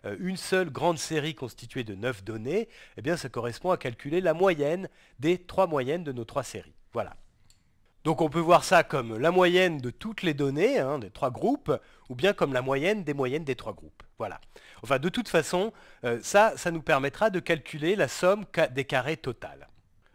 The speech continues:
Donc, c'est ce que je vais faire. Alors, je vais commencer par les données vertes. Alors, somme des carrés totales égale à... Donc j'ai cette première valeur, trois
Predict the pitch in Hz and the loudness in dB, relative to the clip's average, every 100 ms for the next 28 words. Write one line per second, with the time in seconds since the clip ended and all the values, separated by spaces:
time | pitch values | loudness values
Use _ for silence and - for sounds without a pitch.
0 | - 139 - 104 - 156 147 185 127 131 | -4 -2 -4 -12 -12 -12 -6 -6 -4 -6
1 | - 147 185 190 _ _ _ - 120 135 | -4 -2 0 -2 _ _ _ -6 -4 -2
2 | 185 180 170 143 - 131 - 101 95 104 | -4 -2 -2 -2 -4 -6 -4 -6 -6 -10
3 | 104 104 156 190 - 214 202 _ _ _ | -10 -6 -4 -4 -6 -8 -8 _ _ _
4 | _ _ _ _ _ _ _ _ - 135 | _ _ _ _ _ _ _ _ -8 -6
5 | 95 80 - - _ - - - - 156 | -6 -8 -16 -20 _ -20 -18 -16 -8 -6
6 | 135 107 110 135 117 107 110 98 151 180 | -6 -8 -8 -6 -6 -8 -14 -6 0 0
7 | 202 160 151 139 113 113 131 123 104 _ | -2 -6 -2 0 0 -2 2 2 0 _
8 | _ _ _ _ _ _ _ _ 135 113 | _ _ _ _ _ _ _ _ -8 -6
9 | 123 151 131 170 - 165 151 135 117 101 | -2 -4 -2 -8 -4 0 0 0 -2 -6
10 | - - 165 151 165 226 | -10 0 4 6 6 2